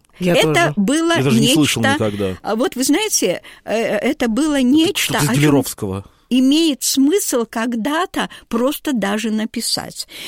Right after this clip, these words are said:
Speaker 2: Я помню, что проходила она где-то в районе Красносельской. И там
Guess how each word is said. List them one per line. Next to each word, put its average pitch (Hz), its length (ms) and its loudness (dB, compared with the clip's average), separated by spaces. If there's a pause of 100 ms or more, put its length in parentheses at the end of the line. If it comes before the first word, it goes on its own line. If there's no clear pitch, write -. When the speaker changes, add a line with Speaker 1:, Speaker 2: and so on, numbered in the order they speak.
(120)
Speaker 2:
Я 254 160 2
помню, 370 340 0
что 262 160 -2
проходила 269 580 -2
она 254 240 0
где-то 262 500 -2
в 220 80 -4
районе 294 480 0
Красносельской. - 1200 -4 (1600)
И 247 140 2
там 381 440 -2